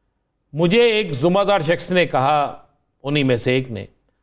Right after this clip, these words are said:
उसने कहा, मैंने कहा, "जी, इतनी क्या हो गई आपको, इतनी जल्दी आप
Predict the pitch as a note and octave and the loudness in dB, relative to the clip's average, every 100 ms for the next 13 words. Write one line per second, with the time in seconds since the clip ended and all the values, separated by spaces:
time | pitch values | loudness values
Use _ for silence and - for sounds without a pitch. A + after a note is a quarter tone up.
0 | _ D3 F3+ G3+ A3 A#3 F#3 F3 G3 A3 | _ -10 -2 0 2 2 2 0 0 0
1 | A#3+ - A#3+ B3 - G#3 A#3 B2 B2 A#2 | 0 -2 -2 -2 2 2 2 2 0 0
2 | G#2 A2+ G2+ - - _ _ _ _ _ | -2 -10 -12 -14 -20 _ _ _ _ _
3 | _ _ _ D3+ D#3 C3 B2+ D3+ D3 D3 | _ _ _ -6 -2 0 0 2 0 0
4 | - | -6